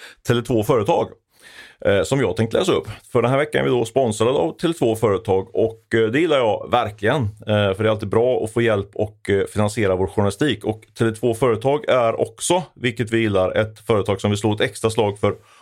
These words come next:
hållbarhet och impact ur flera aspekter. För det är så här att Tele två, de satsar stenhårt på att rulla ut den här nya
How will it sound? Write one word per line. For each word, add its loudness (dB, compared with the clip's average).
hållbarhet 0
och -4
impact -2
ur 2
flera 0
aspekter. -2
För 0
det 4
är -4
så 0
här 2
att -2
Tele 0
två, 0
de -2
satsar 0
stenhårt 0
på 0
att 4
rulla 2
ut -2
den 2
här 2
nya 2